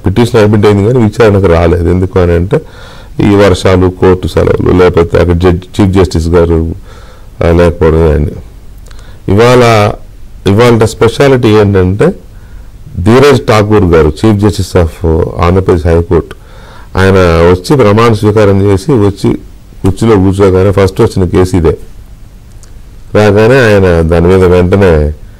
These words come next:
కొన్ని కామెంట్స్ చేసి వెంటనే గవర్నమెంట్కి నోటీసులు ఇచ్చారు. "ఇది మీరు, ఇది కోర్టు ధిక్కారం అవుతుందని" కూడా కామెంట్ చేశారు. So,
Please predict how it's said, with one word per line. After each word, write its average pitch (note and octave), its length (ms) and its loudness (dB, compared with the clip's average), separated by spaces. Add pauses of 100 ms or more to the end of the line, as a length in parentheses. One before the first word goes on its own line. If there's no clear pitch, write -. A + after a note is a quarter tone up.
(400)
కొన్ని E2+ 160 0
కామెంట్స్ F2+ 540 0
చేసి F2 240 0
వెంటనే F2 400 0
గవర్నమెంట్కి E2+ 560 2
నోటీసులు E2 520 0
ఇచ్చారు. - 420 -6 (1500)
"ఇది E2+ 200 2
మీరు, E2+ 200 2
ఇది D#2+ 140 0
కోర్టు F#2 300 0
ధిక్కారం F#2 560 2
అవుతుందని" F2 480 0
కూడా F#2 240 2
కామెంట్ F2 460 0
చేశారు. - 480 -6 (1120)
So, B2+ 420 2